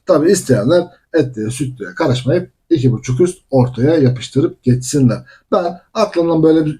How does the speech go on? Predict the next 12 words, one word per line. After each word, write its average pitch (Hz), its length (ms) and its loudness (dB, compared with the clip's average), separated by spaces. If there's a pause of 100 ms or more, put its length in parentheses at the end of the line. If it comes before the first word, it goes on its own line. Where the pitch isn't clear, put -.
üç 190 200 -2
sıfır, 127 580 -2
belki 180 340 0
bir 165 100 2
tane 160 260 4
yer 160 360 2
üç 190 360 -2
birlik 170 420 4
bir 160 200 2
Chelsea 127 420 0
galibiyeti 98 480 -12
bekliyorum. 127 480 -10